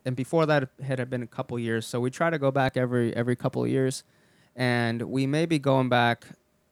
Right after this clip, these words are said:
relatively soon. Um, I just, I, I need some more inspiration, you know,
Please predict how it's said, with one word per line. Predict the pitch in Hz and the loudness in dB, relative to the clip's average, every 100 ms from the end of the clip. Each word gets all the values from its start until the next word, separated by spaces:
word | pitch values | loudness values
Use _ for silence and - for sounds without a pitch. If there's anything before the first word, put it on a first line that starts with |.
| _ _ _ - | _ _ _ -2
relatively | 127 127 - 117 120 | 0 0 -2 -4 -4
soon. | - 139 120 120 117 120 _ - | -2 0 2 2 -2 -6 _ -12
Um, | 117 107 113 120 101 - _ _ - | -8 -8 -8 -12 -16 -20 _ _ -6
I | 127 | -4
just, | 131 - | -4 -6
I, | - 87 110 | -8 -6 -4
I | |
need | 123 127 - | -4 -6 -8
some | - 127 | -4 0
more | 123 | 0
inspiration, | 120 - 123 131 127 131 123 120 | 0 0 2 2 0 -8 -10 -8
you | 120 | -6
know, | 113 | -4